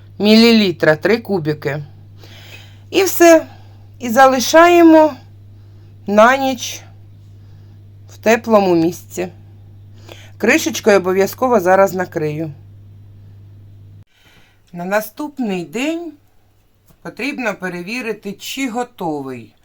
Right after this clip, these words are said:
згусток до дальш-, подальшої праці з ним.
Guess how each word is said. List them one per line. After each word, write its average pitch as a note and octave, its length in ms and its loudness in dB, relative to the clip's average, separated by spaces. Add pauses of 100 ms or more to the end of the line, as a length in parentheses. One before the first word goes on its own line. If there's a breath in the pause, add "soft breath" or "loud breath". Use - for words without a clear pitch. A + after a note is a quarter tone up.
(480 soft breath)
згусток C4 680 -10
до G3 460 -8
дальш-, F3+ 720 -6 (280)
подальшої G3+ 720 -2 (260)
праці D3 480 -8
з C3 100 -20
ним. B2+ 240 -16